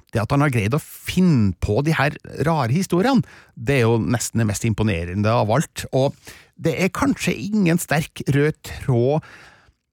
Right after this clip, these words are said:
mellom dem, men jeg føler jo da at det her er Wes Andersons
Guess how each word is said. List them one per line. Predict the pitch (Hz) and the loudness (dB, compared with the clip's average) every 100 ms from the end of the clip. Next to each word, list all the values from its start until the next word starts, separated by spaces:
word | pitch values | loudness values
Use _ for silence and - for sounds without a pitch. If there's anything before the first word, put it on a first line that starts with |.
| _ _ _ - - | _ _ _ -14 -2
mellom | 151 160 190 214 | 0 2 2 4
dem, | 262 180 - | 4 2 2
men | 147 160 185 190 185 180 - _ | 2 4 4 2 2 0 -4 _
jeg | 170 - | -4 -4
føler | - 196 185 143 113 110 | -2 0 2 2 2 2
jo | 160 170 | 2 2
da | 127 135 135 | 2 2 0
at | 135 - | -2 -8
det | - 135 - | -6 -4 0
her | 117 127 | 0 2
er | |
Wes | 120 113 | 2 0
Andersons | 113 101 104 - 123 - | 0 0 0 0 -2 -4